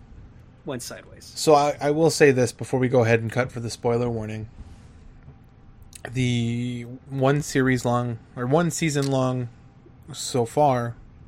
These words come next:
Speaker 2: show made me purchase the original comics. I'm almost fifty percent through the first,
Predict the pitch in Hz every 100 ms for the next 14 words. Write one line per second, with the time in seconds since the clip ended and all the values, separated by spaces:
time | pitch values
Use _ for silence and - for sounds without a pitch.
0 | - - - 135 110 113 123 - - -
1 | - - - - - - - - 139 135
2 | 131 135 131 131 131 131 - - 120 113
3 | 120 - - 117 120 120 117 113 113 -
4 | - - - - - 113 85 - - -
5 | - - - - - - - - - -
6 | - - - 120 117 117 113 113 110 120
7 | 120 117 113 - - - 123 - 123 131
8 | 135 123 120 127 131 - 123 123 120 -
9 | -